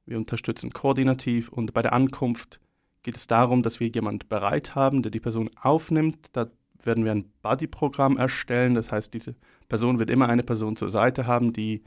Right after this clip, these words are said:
für die Person da ist, die mit ihr schreiben kann, die mit ihr Dinge unternimmt, in, in den Ort integriert.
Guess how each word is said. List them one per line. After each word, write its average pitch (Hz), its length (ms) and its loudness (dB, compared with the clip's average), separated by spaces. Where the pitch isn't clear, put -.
für - 220 -20
die - 100 -14
Person 101 560 -6
da 120 300 2
ist, - 640 -2
die - 140 -14
mit - 160 -20
ihr - 80 -14
schreiben 127 440 2
kann, 123 220 -2
die 110 60 0
mit - 160 -8
ihr - 260 -10
Dinge 135 180 4
unternimmt, 123 540 0
in, - 280 -8
in 113 160 -6
den 101 240 -8
Ort 107 300 0
integriert. - 800 -4